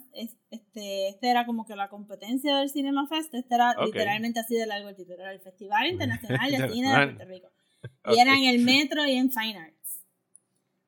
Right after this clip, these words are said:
Speaker 2: Ok.
Speaker 1: Y un profesor mío de inglés de la yupi, pues, nos enfuscó a nosotros a trabajar de voluntarios. Y yo trabajaba ahí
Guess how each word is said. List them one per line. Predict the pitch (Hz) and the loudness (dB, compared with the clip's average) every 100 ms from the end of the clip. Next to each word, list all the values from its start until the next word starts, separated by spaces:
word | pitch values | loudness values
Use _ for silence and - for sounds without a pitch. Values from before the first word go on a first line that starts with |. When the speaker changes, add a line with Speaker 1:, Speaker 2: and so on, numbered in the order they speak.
| _ _ _ | _ _ _
Speaker 2:
Ok. | 233 | 2
Speaker 1:
Y | 233 240 233 | 6 8 6
un | 233 233 | 6 2
profesor | 254 269 294 294 285 | 4 2 2 0 2
mío | 277 277 | 4 4
de | 269 | 4
inglés | 269 269 269 226 | 4 4 4 2
de | 247 262 | 2 2
la | 254 | 2
yupi, | 269 302 269 262 | 2 0 0 -2
pues, | 233 226 | -2 -4
nos | 226 214 214 | -6 -8 -10
enfuscó | 226 240 226 - | -10 -10 -10 -6
a | 214 | -4
nosotros | 240 269 240 262 | -4 -4 -2 2
a | 254 | 2
trabajar | 254 240 247 254 | 2 0 0 -2
de | 247 | -2
voluntarios. | 254 262 269 285 277 262 | 0 0 0 2 0 -2
Y | 214 | -10
yo | 196 | -8
trabajaba | 220 220 233 240 240 226 | -4 0 0 2 4 4
ahí | 247 269 262 | 4 0 -2